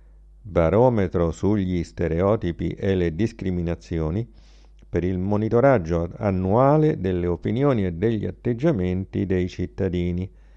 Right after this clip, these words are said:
Misurazione, quindi. Eh, poi prosegue con, eh, promozione di attività di,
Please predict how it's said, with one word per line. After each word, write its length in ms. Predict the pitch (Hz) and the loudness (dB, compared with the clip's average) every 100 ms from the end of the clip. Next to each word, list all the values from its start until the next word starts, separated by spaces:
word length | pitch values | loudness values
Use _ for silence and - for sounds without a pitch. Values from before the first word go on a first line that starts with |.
| - - - - | -20 -20 -20 -10
Misurazione, 800 | 120 107 87 80 - 71 71 80 | -4 0 0 -2 -4 -6 -4 -4
quindi. 420 | - 80 76 85 - - - - - 98 90 - - - - - - - - - - - - | -6 -8 -8 -8 -10 -18 -20 -20 -16 -16 -16 -20 -20 -20 -20 -20 -20 -20 -20 -20 -20 -20 -12
Eh, 420 | - 80 80 76 - | -4 -2 -2 -4 -2
poi 580 | 92 95 101 98 98 95 | 2 4 4 2 0 0
prosegue 520 | 90 95 95 92 95 | -2 -2 0 0 0
con, 340 | 95 92 92 | -2 -2 0
eh, 260 | 92 90 90 | 0 0 -2
promozione 800 | - 98 101 104 - 120 123 123 | 0 0 0 -2 0 2 4 2
di 100 | 113 | 0
attività 840 | 117 117 110 117 127 120 117 107 95 | 0 0 0 0 2 4 4 2 0
di, 460 | 95 113 110 98 | -2 0 0 -2